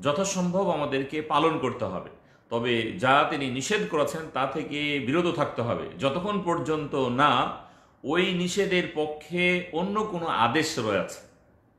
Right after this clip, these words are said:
কখনো এমনও হয়েছে যে তিনি প্রথমত নিষেধাজ্ঞা আরোপ করেছিলেন, পরবর্তীতে আবার আদেশ করেছেন, তাহলে সেটি উড্র হয়ে গেল। তবে যেটি নিষেধাজ্ঞা ক-, নিষেধাজ্ঞা রয়েছে,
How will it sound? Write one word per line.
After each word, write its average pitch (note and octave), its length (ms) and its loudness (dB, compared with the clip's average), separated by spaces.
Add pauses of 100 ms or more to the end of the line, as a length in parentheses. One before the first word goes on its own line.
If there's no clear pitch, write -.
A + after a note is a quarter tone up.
(120)
কখনো C3 240 -4
এমনও C#3+ 240 2
হয়েছে E3 400 2 (500)
যে C3 100 -6
তিনি D#3+ 180 -6
প্রথমত E3 300 -4
নিষেধাজ্ঞা D#3 500 2
আরোপ C#3+ 140 2
করেছিলেন, B2 500 0
পরবর্তীতে E3+ 400 -2
আবার D3 240 4
আদেশ C3+ 300 2
করেছেন, F#2+ 360 -6 (140)
তাহলে D3+ 160 -2
সেটি D3+ 220 -6
উড্র C#3+ 340 2
হয়ে G#2+ 200 4
গেল। D2 140 -4 (720)
তবে C#3 180 0
যেটি D#3+ 240 0
নিষেধাজ্ঞা G3 540 2
ক-, F#3+ 240 -2
নিষেধাজ্ঞা F3 580 2
রয়েছে, C3 640 2